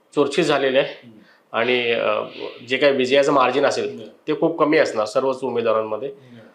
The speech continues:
Speaker 1: आणि शिवसेनेला जे अपेक्षित यश होतं,
Speaker 2: हम्म.
Speaker 1: ते मिळेल असं वाटत. शिवसेना म्हणजे
Speaker 2: हम्म.
Speaker 1: शिवसेना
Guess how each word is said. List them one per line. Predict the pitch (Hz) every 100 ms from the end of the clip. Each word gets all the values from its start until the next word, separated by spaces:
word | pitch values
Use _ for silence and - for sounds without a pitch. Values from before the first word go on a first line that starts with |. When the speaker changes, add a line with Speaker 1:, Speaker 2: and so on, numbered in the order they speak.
| _
Speaker 1:
आणि | - 127 135 123
शिवसेनेला | 131 156 151 180 175 180 185
जे | 180
अपेक्षित | 185 139 - 170 - 208 180
यश | 165 170
होतं, | 165 147 107
Speaker 2:
हम्म. | - - 123 - _ _ _ _ _
Speaker 1:
ते | 165
मिळेल | 160 156 170
असं | 175 143 156 147 - 127
वाटत. | 120 120 -
शिवसेना | 135 127 143
म्हणजे | 156 175
Speaker 2:
हम्म. | 170
Speaker 1:
शिवसेना | 139 147 156